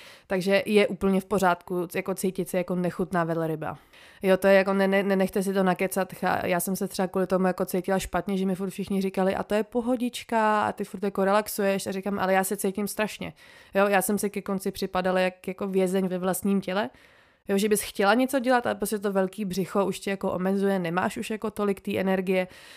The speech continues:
teď jako do toho ty oteklý nohy, jo, to dítě tě kope nebo ti bolej záda. Takže jako fakt je to v pořádku, když jako se necítíte jako rozkvětající lotosový kvítek.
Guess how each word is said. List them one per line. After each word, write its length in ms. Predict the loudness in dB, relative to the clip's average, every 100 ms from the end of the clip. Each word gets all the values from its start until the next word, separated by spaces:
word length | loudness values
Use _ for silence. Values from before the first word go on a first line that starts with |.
| -10
teď 160 | -8 -8
jako 180 | -6 -6
do 100 | -4
toho 200 | -4 -2
ty 140 | -2
oteklý 380 | -2 -2 -2 -2
nohy, 440 | -2 0 0 0
jo, 100 | 0 0
to 100 | -2
dítě 260 | -6 -6 -8
tě 140 | -8
kope 360 | -4 -4 -2 -2
nebo 200 | 0 -2
ti 160 | -2 -2
bolej 260 | 2 2
záda. 520 | 4 4 6 4 2 -4 _ _ _ _ _ _ -10
Takže 180 | -4 -2
jako 220 | 0 0
fakt 440 | 0 0 0 -2 -20 -20 -20 -20 _ _ _ 0
je 200 | 4 4
to 200 | 2 -4
v 60 |
pořádku, 560 | -2 2 4 4 0 -10
když 240 | -6 -4
jako 240 | -4 -4 -8
se 360 | -6 -6 -6 -10 _ _ -4
necítíte 540 | -2 0 -2 -2 -4 -4
jako 200 | -4 -4
rozkvětající 720 | -4 -6 -6 -4 -6 -4 -4
lotosový 500 | -4 -6 -8 -8 -8
kvítek. 500 | -8 -10 -8 -10